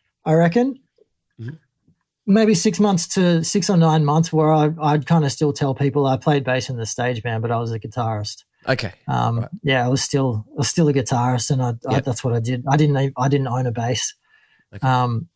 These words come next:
Speaker 1: so I just would come in and play the one at the school, and, and if I needed to, to do,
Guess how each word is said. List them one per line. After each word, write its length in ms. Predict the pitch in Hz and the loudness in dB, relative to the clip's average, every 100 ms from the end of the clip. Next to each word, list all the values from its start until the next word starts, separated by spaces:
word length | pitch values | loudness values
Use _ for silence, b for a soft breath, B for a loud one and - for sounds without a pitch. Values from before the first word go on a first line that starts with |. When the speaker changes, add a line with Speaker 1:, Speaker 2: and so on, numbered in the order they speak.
| _ - | _ -6
Speaker 1:
so 220 | - 147 | 0 2
I 80 | 135 | 2
just 320 | 135 123 127 | 0 -2 -2
would 220 | 135 117 | -4 -4
come 220 | - 147 | -2 0
in 60 | 135 | 0
and 100 | 123 | -2
play 200 | - 127 | -2 -2
the 100 | 120 | 0
one 200 | 120 120 | 0 -2
at 80 | 117 | -2
the 60 | |
school, 480 | - - 123 123 120 | -6 -4 -2 0 -2
and, 260 | 120 113 117 - | -2 -4 -8 -8
and 100 | 120 | -8
if 120 | - | -4
I 100 | 120 | -4
needed 300 | 117 117 110 | -2 -4 -6
to, 280 | - 110 107 b b b b b b _ _ - | -4 -4 -4 b b b b b b _ _ -6
to 100 | - | -4
do, 580 | 127 135 135 135 127 127 | 0 2 2 2 0 -4